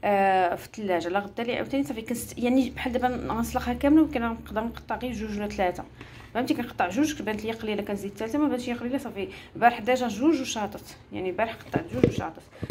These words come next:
فدابا سالات غادي نعاود عاوتاني نسلقها هاد الكميه كامله، ما عرفتش هذه يمكن كيلو. اوكي،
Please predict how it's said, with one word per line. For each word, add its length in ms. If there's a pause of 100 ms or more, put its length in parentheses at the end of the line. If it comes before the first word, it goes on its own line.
(120)
فدابا 300
سالات 400
غادي 180
نعاود 200
عاوتاني 260
نسلقها 300
هاد 60
الكميه 400 (100)
كامله، 400 (680)
ما 60
عرفتش 240
هذه 100
يمكن 260 (120)
كيلو. 260 (2250)
اوكي، 420